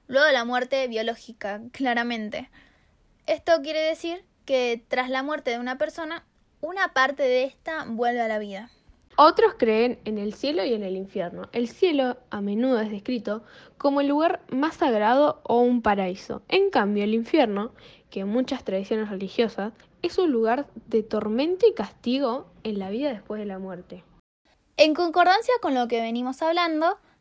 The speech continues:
Speaker 1: también existe lo que se conoce como regresión de vidas pasadas, la cual es una técnica que utiliza la hipnosis o estados de conciencia alterados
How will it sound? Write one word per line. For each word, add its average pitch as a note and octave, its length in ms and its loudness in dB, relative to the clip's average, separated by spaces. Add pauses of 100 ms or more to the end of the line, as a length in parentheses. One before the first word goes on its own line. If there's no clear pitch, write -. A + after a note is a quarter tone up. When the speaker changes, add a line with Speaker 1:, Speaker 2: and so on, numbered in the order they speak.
(160)
Speaker 1:
también C4 420 0
existe D#4+ 540 0
lo B3 180 4
que A#3 120 -4
se B3 160 -6
conoce C#4 520 -4
como D#4+ 560 0 (320)
regresión B3+ 920 2
de A#3+ 180 2
vidas B3+ 400 -2
pasadas, - 720 -10 (680)
la C4 140 0
cual F#4 260 4 (100)
es E4 200 -6
una E4 260 -2
técnica E4+ 600 -4 (140)
que C4+ 120 -6
utiliza C4+ 580 -2
la A#3 260 2
hipnosis B3+ 680 -8
o G#3+ 280 -2
estados C#4 500 2
de B3 120 -2
conciencia B3 640 -8
alterados E4 880 -4